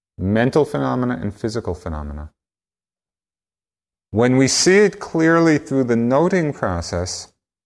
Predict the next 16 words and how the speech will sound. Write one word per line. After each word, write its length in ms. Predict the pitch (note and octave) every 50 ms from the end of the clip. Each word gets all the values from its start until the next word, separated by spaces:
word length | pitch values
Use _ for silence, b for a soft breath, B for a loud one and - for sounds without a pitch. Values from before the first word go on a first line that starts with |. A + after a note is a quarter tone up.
| _ _ _
the 80 | - A2+
mind 420 | A2 A#2+ B2 B2+ C3 C3+ C3+ C3+
can 200 | - C3+ B2+ A#2+
make 240 | A#2+ A#2+ A2+ A2+ -
the 80 | -
next 460 | G#2 G#2 A2 B2+ D3 F#3 F#3+ - - -
step 580 | - - - G2+ E2+ E2 F2 - - - _ _ _ _ _ _ _ _ _ _ _ _ _ _ _ _ _ _ _ _ _ _ _ _ _ -
and 100 | - G#2
a 60 | G#2
more 220 | A2 A2 G#3 G#3
subtle 580 | G#3 - - - - D#3+ F#3 G#3 G#3 G#3+ F#3+ D#3+
step 560 | - - - - - F#2+ E2 D#2 E2+ - - _ _ _ _ _ _ _ _ _ _ _ _ _ _ _ _ _ _ _ _ _ _ _ _
to 160 | - C#3+ C3+
distinguish 1040 | B2 A2 B2 A#2+ - - - - C#3+ C#3+ C#3+ D3 C#3+ C#3 C#3 C#3+ C3+ - - - - _ _ _ _ _ _
the 160 | G2 G2 G#2+
knowing 840 | A2+ A#2+ B2 B2+ C3+ C#3+ D3+ E3+ E3+ D3 A2+ E2 D#2+ D#2 D2 D2 D#2+